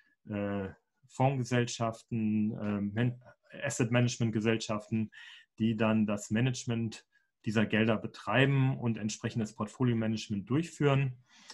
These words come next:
Und, äh, mit denen will man schrittweise hier Erfahrungen sammeln. Und man hat einiges in Unternehmensanleihen, Aktien, in,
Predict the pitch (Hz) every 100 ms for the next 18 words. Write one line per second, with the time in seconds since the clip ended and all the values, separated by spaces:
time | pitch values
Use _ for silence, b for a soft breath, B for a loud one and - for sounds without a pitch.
0 | B B B - 117 113 113 113 - 123
1 | 110 110 110 110 110 - - 120 113 113
2 | 117 110 110 107 101 - 151 151 135 127
3 | 127 123 117 117 - 131 151 151 127 123
4 | 123 123 120 B B B B B 113 110
5 | 113 110 117 113 - 117 113 110 - 107
6 | 123 107 113 147 147 135 123 117 117 113
7 | 113 120 - 113 - 127 123 117 117 117
8 | 123 - 110 113